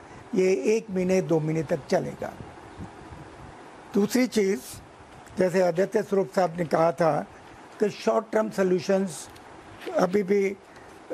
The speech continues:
जो है वो अगले दो चार या तीन दिन में, maximum हफ्ते में ये हो जाएगा। Problems आती हैं पंजाब जैसी state में, जिसमें normally कोयला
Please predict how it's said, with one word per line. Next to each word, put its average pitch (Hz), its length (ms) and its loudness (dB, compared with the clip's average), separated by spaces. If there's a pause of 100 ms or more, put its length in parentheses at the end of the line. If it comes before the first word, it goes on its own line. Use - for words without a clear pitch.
(1040)
जो 165 180 0
है 180 300 2 (400)
वो 196 280 2
अगले 190 460 2
दो 185 180 2
चार 185 300 2
या 185 160 4
तीन 185 280 0
दिन 180 180 2
में, 175 300 2 (880)
maximum 196 540 0 (460)
हफ्ते 185 320 2
में 196 580 -2 (260)
ये 185 200 4
हो 165 240 2
जाएगा। 160 440 -2 (560)
Problems 233 460 2
आती 202 320 2
हैं 185 340 2 (400)
पंजाब 202 380 2
जैसी 196 320 0
state 156 320 -2
में, 156 260 -10 (600)
जिसमें 220 680 2 (180)
normally 190 640 2 (800)
कोयला 196 500 2